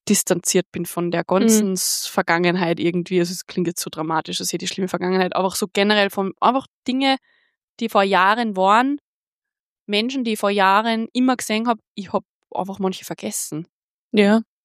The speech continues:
Speaker 1: Weil man nix, keine Berührungspunkte nirgendwo mehr hat. Ich konnte dir jetzt nimmer sagen, wer alle in meiner Klasse war, in diversesten Schulen. Ich konnte
Speaker 2: Mhm.
Speaker 1: da nimmer alle aufzählen. Ich bin mir sicher,
Speaker 2: Mhm.
Speaker 1: ich vergiss wen.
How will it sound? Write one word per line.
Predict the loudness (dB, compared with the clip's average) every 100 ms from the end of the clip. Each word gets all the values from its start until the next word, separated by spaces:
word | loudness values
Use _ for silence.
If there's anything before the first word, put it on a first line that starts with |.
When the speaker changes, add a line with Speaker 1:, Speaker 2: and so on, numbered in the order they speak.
| _
Speaker 1:
Weil | 2 2
man | 2 0 -2 -2 0 2
nix, | 2 0 -10
keine | -2 2 4 4
Berührungspunkte | 0 2 0 -2 -6 -4 0
nirgendwo | 0 0 -2 0
mehr | 0 4
hat. | 2 0 _ _ _ _ _ _ _ _ _ -12
Ich |
konnte | -2 -2 0
dir | 0 0
jetzt | 0 -4
nimmer | -2 -2
sagen, | 0 0 0 -4 _ _ -6
wer | 2 4 4
alle | 4 2
in | 0 0
meiner | 0 -2
Klasse | -4 -6 -4 -6 -2
war, | 2 4 2
in | -2 -6 -10 -12
diversesten | -6 0 2 2 0 -8 -6
Schulen. | -4 -2 0 -2 -4 -12 _ _ _ _ _ _ _ _ _
Ich | -6
konnte | -2 0 2
Speaker 2:
Mhm. |
Speaker 1:
da | 2
nimmer | 2 2 2
alle | 2 4
aufzählen. | 2 0 -6
Ich |
bin | -2 0
mir | 0
sicher, | -2 0 2
Speaker 2:
Mhm. | 4
Speaker 1:
ich | 0 -2 -16 _
vergiss | -6 -4 0 -2 0
wen. | 0 0